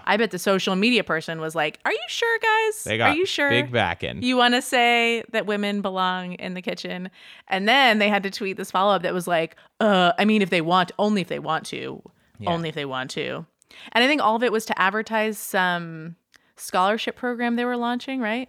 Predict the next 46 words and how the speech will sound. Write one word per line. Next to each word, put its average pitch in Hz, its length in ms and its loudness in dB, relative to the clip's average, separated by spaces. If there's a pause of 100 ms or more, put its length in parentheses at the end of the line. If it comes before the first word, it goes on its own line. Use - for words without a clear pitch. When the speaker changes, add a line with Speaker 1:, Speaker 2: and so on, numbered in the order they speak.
(100)
Speaker 2:
Yeah, 110 240 2
exactly. 95 400 -2
Speaker 1:
For 190 40 0
women 196 460 0
in 190 220 -2
food 202 340 0
that 175 140 -2
was, 180 160 -6
like, 156 440 -6 (480)
Speaker 2:
They're 120 80 2
trying 135 200 4
to, 127 100 6
Speaker 1:
We 117 60 4
should 170 120 -4
look 160 140 -8
up 156 80 -6
Speaker 2:
they're 127 80 0
trying 123 260 2
to 120 100 2
Speaker 1:
how 190 60 4
much 185 140 2
Speaker 2:
decrease 113 100 0
Speaker 1:
money 175 200 2
it 170 60 0
was, 170 280 2
but 185 100 -2
it, - 140 -8 (180)
Speaker 2:
Right. - 100 -2
Speaker 1:
it 285 40 2
was, 294 100 2
like, 269 120 2
some 302 180 2
paltry 185 420 -2
amount 156 220 -2
of 151 80 -8
money 143 280 -8
compared 170 360 -6
to 165 100 -6
what 156 180 -2
the - 120 -2
ad 151 200 -2
campaign 156 360 -10
must 156 180 -10
have 160 100 -10
cost - 300 -10
them. - 240 -10